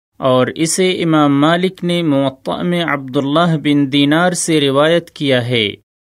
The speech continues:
انہوں نے کہا، میں اور حضرت ابن عمر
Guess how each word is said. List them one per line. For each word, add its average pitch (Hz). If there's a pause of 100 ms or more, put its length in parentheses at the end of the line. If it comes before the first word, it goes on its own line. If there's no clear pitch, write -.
(320)
انہوں 143
نے 147
کہا، 170 (540)
میں 151
اور 127 (140)
حضرت 165
ابن 127
عمر 160